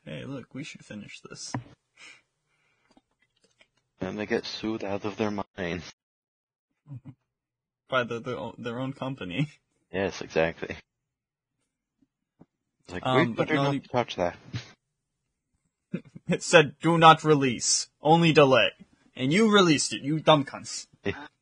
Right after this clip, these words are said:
Speaker 2: No release. No release. No release. Talking about
Speaker 1: Um,
Speaker 2: Ezra Miller now?
Speaker 1: <laughs> Put away. Put away. For life. It should be.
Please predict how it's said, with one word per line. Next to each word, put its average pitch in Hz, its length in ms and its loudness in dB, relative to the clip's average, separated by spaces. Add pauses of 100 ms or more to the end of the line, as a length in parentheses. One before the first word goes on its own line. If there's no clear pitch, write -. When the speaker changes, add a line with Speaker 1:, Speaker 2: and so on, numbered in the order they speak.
(580)
Speaker 2:
No 117 400 0
release. 110 480 -2 (220)
No 117 340 -4
release. 107 640 -8 (240)
No 113 180 -2
release. 107 720 -4 (460)
Talking 82 280 -6
about 78 160 0
Speaker 1:
Um, - 60 -4
Speaker 2:
Ezra 80 220 -6
Miller 85 260 -4
now? 117 200 -4 (2000)
Speaker 1:
<laughs> 135 100 -6 (2000)
Put 156 260 6
away. 156 460 8 (300)
Put 175 260 6
away. 190 460 12 (220)
For 175 420 8
life. 180 300 6 (1400)
It 156 100 -2
should 95 260 -16
be. - 200 -16